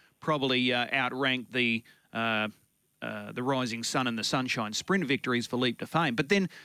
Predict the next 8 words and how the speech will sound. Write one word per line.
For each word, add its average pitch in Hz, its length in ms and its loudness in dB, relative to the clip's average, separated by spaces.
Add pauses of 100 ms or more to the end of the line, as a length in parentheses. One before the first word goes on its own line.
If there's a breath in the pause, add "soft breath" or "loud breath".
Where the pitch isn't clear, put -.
(260 loud breath)
someone 247 340 -2
posed 131 380 2
a - 20 -4
question 123 420 -2
to 147 120 -2
me. 135 160 0 (640 loud breath)
If 180 160 4
Swayze 175 880 0